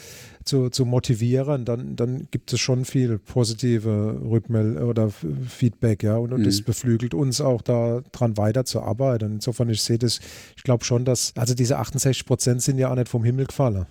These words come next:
Speaker 1: zweitausendachtzehn, ja, also, äh, es ist, ist ja schon so, dass in der Fläche da auch mehr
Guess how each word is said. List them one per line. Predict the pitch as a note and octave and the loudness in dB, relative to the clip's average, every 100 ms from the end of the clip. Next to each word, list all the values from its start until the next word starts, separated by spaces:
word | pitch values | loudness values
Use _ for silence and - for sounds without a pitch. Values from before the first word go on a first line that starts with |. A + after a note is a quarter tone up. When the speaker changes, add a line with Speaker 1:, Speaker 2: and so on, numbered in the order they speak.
| - | -8
Speaker 1:
zweitausendachtzehn, | - A2+ A2+ G#2+ A2 A2 - - A2 F#2 | 0 2 2 0 -2 -6 -4 0 2 2
ja, | G2 C#3 | 0 0
also, | A#2+ B2 A2+ B2+ | 0 0 0 -2
äh, | C#3 D3+ C3 C#3 C#3+ C3+ | -4 -4 -4 -6 -6 -8
es | C3 | -8
ist, | F3+ C3 F3 | -8 -6 -4
ist | - | -2
ja | B2+ | 0
schon | - B2 | 2 2
so, | B2+ | 2
dass | B2+ A#2 | 0 0
in | |
der | B2 A2+ | 0 0
Fläche | A#2+ A#2 B2 | 0 0 0
da | C3 | 0
auch | C#2 | 0
mehr | A#2 A#2 A#2+ | 0 2 0